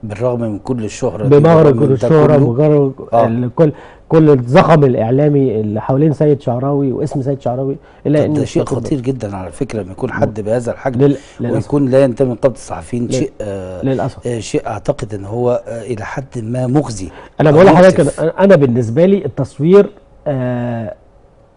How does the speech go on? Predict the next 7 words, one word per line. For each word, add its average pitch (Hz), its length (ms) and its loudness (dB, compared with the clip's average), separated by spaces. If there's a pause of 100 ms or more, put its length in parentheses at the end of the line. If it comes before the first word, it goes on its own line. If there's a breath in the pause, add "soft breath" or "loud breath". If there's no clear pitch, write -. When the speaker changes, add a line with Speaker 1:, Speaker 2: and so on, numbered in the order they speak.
(260)
Speaker 2:
رقم 170 340 4
واحد، 165 300 2 (600)
بعد 180 240 2
كده 185 220 4
يجي، 170 480 4
يجي 196 120 4
التحرير. 113 480 -4